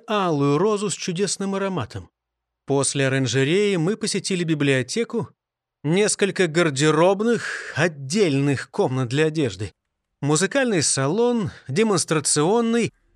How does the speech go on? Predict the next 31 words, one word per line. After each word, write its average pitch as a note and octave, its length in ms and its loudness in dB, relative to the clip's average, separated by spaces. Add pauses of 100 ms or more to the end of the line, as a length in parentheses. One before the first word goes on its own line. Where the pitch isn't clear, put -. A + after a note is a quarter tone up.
(120)
и C3+ 100 -2
меня F3 240 2
поражало, G#3+ 680 -2
что - 180 -2
кроме F#3 300 0
нас G3+ 260 2
с - 80 0
Лью F#3+ 320 2
в A2+ 120 -4
доме F#3+ 300 2
полно G#3 340 0
людей. A3+ 460 -4 (440)
Не D#3+ 160 2
только A#3+ 260 0
специалисты D#3+ 840 0
в B2+ 60 0
оранжерее, B2+ 600 -2 (300)
в B2 60 -10
библиотеке D#3 720 0
хлопотали D#3 720 0
хранители D3 500 -2
древних C3 480 0
книг. C#3+ 480 -4 (540)
В B2 160 0
нежилых G#3 640 2
комнатах D3 480 0
санобработкой F#3+ 840 0
по E3+ 120 -4
последнему D3+ 560 0
слову F3 320 0
прогресса D#3 680 0